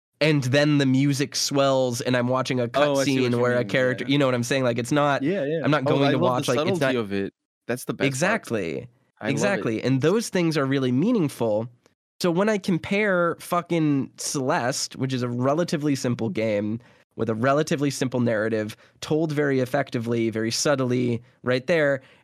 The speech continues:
Speaker 1: and then I look at Mario, I'm like, Why the fuck would I ever play a Mario game? Sure, it's colorful,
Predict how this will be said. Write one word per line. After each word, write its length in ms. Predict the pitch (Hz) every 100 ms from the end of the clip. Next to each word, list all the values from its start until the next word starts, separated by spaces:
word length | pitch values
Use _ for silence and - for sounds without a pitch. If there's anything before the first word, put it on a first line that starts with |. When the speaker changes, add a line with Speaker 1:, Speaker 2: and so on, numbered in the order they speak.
| -
Speaker 1:
and 100 | 160
then 80 | 214
I 60 |
look 180 | 202 202
at 100 | 190
Mario, 720 | 131 143 170 165 117 107 113 -
I'm 100 | 151
like, 160 | 165
Why 140 | 196 233
the 100 | 185
fuck 360 | - 202 190
would 80 | 139
I 120 | 120 117
ever 240 | 139 139
play 200 | 117 113
a 60 | 113
Mario 420 | 117 131 123 113
game? 300 | 110 110 110
Sure, 220 | - 143
it's 100 | 135
colorful, 640 | - 156 156 - 113 127